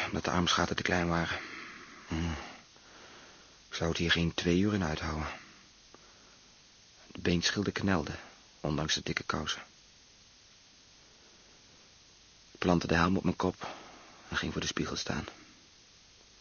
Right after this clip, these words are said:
Een grote droefheid overviel me. Ik zag eruit als een ontredderde kurassier na de slag bij Nieuwpoort. Panzer knelde. Trok een gezicht.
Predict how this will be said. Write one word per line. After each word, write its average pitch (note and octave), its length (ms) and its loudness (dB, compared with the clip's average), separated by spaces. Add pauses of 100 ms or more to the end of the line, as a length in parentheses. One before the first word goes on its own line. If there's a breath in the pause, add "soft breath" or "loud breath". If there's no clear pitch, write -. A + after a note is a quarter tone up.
(1040)
Een E2+ 200 6
grote G2 420 2
droefheid E2 600 0
overviel C#2+ 460 -2
me. A1+ 120 -2 (1600 loud breath)
Ik D#2+ 100 0
zag - 180 4
eruit E2+ 340 8
als E2 160 4
een D#2+ 260 2 (100)
ontredderde E2 600 2
kurassier F#2 720 2
na D#2 120 2
de D2+ 100 0
slag D#2 260 2
bij D#2 120 2
Nieuwpoort. D#2+ 540 -2 (2750 loud breath)
Panzer E2+ 340 2
knelde. F#2 420 2 (2500 loud breath)
Trok - 180 -8
een E2+ 60 -4
gezicht. F2+ 400 -2